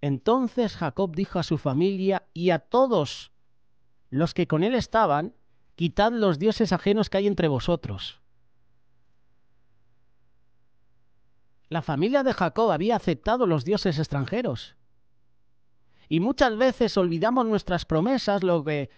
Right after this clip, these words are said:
prometemos a Dios, porque nos enredamos, porque somos influenciados por el mundo.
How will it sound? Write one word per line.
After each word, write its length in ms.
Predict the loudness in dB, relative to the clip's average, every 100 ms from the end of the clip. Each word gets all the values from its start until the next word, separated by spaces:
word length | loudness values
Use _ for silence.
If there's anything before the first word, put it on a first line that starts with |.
| -12 -2
prometemos 580 | 0 2 2 4 2
a 100 | 2
Dios, 300 | 2 4 2
porque 300 | 2 0 0
nos 180 | -2 0
enredamos, 680 | 0 0 0 2 4 4 2
porque 280 | 0 0 -2
somos 340 | -2 -2 -2
influenciados 920 | -2 0 4 4 4 2 2 2 0
por 140 | -2 0
el 80 |
mundo. 460 | 2 2 2 -2